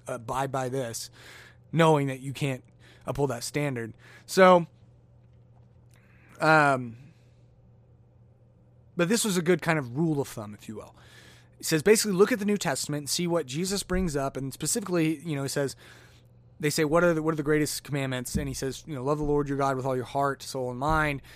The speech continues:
And then the second is like it, "Love your neighbor as yourself." And that's, like, the foundation for everything. And so th-, from there, then you can,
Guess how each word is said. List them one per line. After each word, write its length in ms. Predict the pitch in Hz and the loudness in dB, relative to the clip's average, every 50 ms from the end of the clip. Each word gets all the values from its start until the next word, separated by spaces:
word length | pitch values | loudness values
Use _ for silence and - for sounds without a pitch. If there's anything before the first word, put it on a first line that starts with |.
| - - - - | -20 -20 -16 -12
And 120 | - 131 131 | -10 -8 -6
then 120 | 131 135 | -6 -6
the 80 | 135 - | -6 -6
second 340 | - - 147 - - 143 | -4 -4 -4 -4 -4 -8
is 140 | 135 123 117 | -8 -8 -6
like 260 | 131 131 135 131 - | -4 -4 -4 -4 -4
it, 80 | - 131 | -4 -4
"Love 220 | 127 127 127 127 | -4 -4 -6 -6
your 80 | 131 131 | -6 -6
neighbor 260 | 127 127 127 123 123 | -6 -6 -6 -6 -4
as 220 | 120 117 117 - - | -6 -6 -6 -8 -10
yourself." 640 | 113 - - - 127 104 98 98 98 - - - - - - - - - - - | -10 -10 -10 -8 -10 -10 -10 -12 -14 -16 -18 -20 -20 -20 -20 -20 -20 -20 -14 -8
And 260 | - 139 131 127 127 127 | -6 -4 -4 -4 -2 0
that's, 260 | 147 143 151 - - | 2 2 2 2 0
like, 200 | 170 143 - - | -2 -2 -2 -4
the 80 | - | -8
foundation 800 | 139 - - 202 175 175 180 175 139 165 160 156 147 - 151 147 | -4 2 4 4 6 4 4 2 4 2 2 2 2 -2 -4 -4
for 180 | 135 - 147 147 | -4 -4 -4 -4
everything. 400 | 139 127 - 117 - - - - - - - - - - - _ _ - - _ - - - - | -4 -4 -8 -12 -18 -18 -20 -20 -20 -20 -20 -20 -20 -20 -20 _ _ -20 -20 _ -20 -20 -14 -10
And 100 | 170 147 | -8 -4
so 140 | - 165 156 | 0 0 0
th-, 220 | 139 139 175 170 | 0 -2 -6 -2
from 320 | - 196 185 180 165 143 139 | 2 2 4 4 2 2 6
there, 640 | 208 262 269 247 220 196 180 170 165 160 151 147 - - - - - - - | 6 8 8 8 8 6 6 6 4 2 0 -2 -6 -16 -20 -20 -20 -20 -18
then 460 | 131 127 123 139 180 190 202 196 190 | -14 -6 0 2 4 4 6 4 4
you 160 | 185 180 175 - | 2 0 0 -2
can, 380 | - 175 156 156 151 143 127 | -2 -4 -4 -4 -6 -8 -10